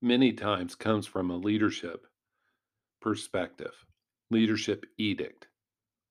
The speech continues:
Whereas if we really want to move into proactive problem management, it must be part of the culture. It must be part of us saying, "Hey,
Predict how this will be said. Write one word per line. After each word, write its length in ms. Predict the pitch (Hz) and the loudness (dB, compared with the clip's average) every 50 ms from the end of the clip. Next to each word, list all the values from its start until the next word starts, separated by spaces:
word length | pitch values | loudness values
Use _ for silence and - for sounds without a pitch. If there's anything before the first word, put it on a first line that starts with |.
| _ _ _ _ _ _ _ _ _ _ _ _ _ _ _ _ _ _ _ _ _ _ _ _ _ _ _ _ _ _ _ _ _ _ | _ _ _ _ _ _ _ _ _ _ _ _ _ _ _ _ _ _ _ _ _ _ _ _ _ _ _ _ _ _ _ _ _ _
Whereas 340 | 117 117 117 113 107 104 110 | 6 6 6 6 6 2 0
if 140 | 104 - - | -2 2 4
we 160 | 120 117 113 | 4 4 6
really 320 | 104 107 127 143 151 156 | 6 6 8 8 8 6
want 180 | 135 127 120 113 | 6 6 4 4
to 60 | 107 | 4
move 260 | 101 110 110 107 98 | 4 4 4 4 4
into 400 | 107 104 104 107 - - 104 95 | 4 4 2 0 -2 -2 -2 -2
proactive 680 | - - - 110 104 101 104 101 95 - - 101 92 - | 0 2 4 6 6 6 6 4 2 -2 -4 -6 -4 -2
problem 320 | - 107 101 - 85 82 | 0 0 0 0 -2 -6
management, 640 | 82 101 123 147 143 120 - - 98 87 82 - - _ _ _ _ _ _ _ _ _ | -8 -6 -4 -4 -4 -4 -6 -8 -12 -14 -14 -14 -18 _ _ _ _ _ _ _ _ _
it 120 | - - 143 | -16 -12 -10
must 200 | 160 151 - - | -10 -10 -8 -6
be 100 | 120 107 | -6 -6
part 280 | - - 104 110 104 | -2 2 4 4 4
of 140 | 101 95 - | 4 2 0
the 80 | - 76 | -4 -10
culture. 560 | - - - 107 110 107 - - 71 67 - _ _ _ _ _ _ _ _ - | -8 -2 0 0 0 0 -2 -6 -10 -12 -14 _ _ _ _ _ _ _ _ -6
It 100 | 123 117 | -2 2
must 240 | 117 139 147 143 - | 2 2 2 2 2
be 100 | 139 123 | 0 0
part 380 | 107 - - 110 110 113 117 110 | 0 0 2 4 6 6 6 6
of 200 | 98 92 85 101 | 4 4 2 2
us 300 | 101 98 92 - - - | 2 2 0 0 -4 -2
saying, 460 | - 117 107 98 95 90 87 87 - _ _ _ _ _ _ _ _ _ _ _ _ _ _ _ - | 2 2 2 2 2 0 -4 -6 -8 _ _ _ _ _ _ _ _ _ _ _ _ _ _ _ -10
"Hey, 380 | 131 131 127 113 82 69 - | -6 -4 -2 -2 -4 -6 -10